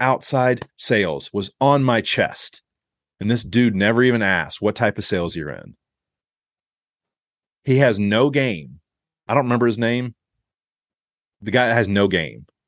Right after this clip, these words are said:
So game can't recognize game. But there are a lot of people that I meet when I wear my branded materials out in public.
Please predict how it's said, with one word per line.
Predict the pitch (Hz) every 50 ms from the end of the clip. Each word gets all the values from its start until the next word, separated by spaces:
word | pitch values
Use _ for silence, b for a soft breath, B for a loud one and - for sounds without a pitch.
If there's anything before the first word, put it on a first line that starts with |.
| _ -
So | - - 107
game | 95 127 131 139 143 139
can't | - - 135 120 -
recognize | 113 110 104 - 107 90 92 87 85 80 80
game. | 76 76 78 76 69 50 50 - - _ _ _ _ _ _ _ _ _ _ _ _ _ _ _ _ _ _ _ _ _ _ _ _ _ _ _ _ _ _ _ _ _ _ _ _ _ _ _ -
But | - -
there | 120
are | 120
a | 110
lot | 117 120 127
of | 131
people | - 131 113 113
that | 107 104
I | 104
meet | 95 95 98 101 71
when | 87 95
I | 87
wear | 87 92 95 95
my | 92 87 85 80
branded | 76 - 92 90 92 92 92 90
materials | 90 78 - 95 90 90 92 90 87 80 - -
out | 98 98 - -
in | 98
public. | - - 98 87 104 104 104 101 - - -